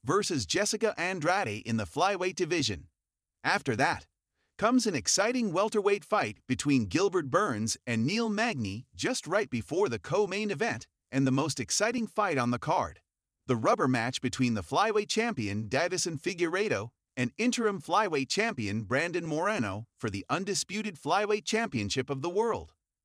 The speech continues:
And finally, we have the main event of the evening with former champion Glover Teixeira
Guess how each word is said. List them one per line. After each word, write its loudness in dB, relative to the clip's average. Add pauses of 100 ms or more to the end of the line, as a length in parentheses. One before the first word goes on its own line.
(120)
And 0
finally, 0
we -2
have 0
the 0
main 0
event -2
of -4
the -4
evening -2
with -2
former -2
champion -2
Glover 0
Teixeira -2